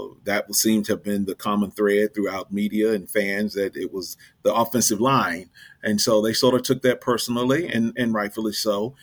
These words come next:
And so they, they, they don't care. They just grind. They, their goal is to, uh,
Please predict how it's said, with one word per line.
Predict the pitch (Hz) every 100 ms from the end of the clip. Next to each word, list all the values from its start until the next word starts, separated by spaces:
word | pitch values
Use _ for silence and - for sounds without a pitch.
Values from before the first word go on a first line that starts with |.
| - _
And | - 104 107 101
so | 120 110 110 107 104
they, | 107 113 113 113 113 117
they, | 107 107 110 104
they | 87 110
don't | 120 117 -
care. | 107 85 85
They | 104
just | 110 107
grind. | 101 92 80 71 80
They, | 95 95 92 - -
their | - 104
goal | 101 107 107 104
is | 101 98 -
to, | - 107 98 95 -
uh, | 98 92 92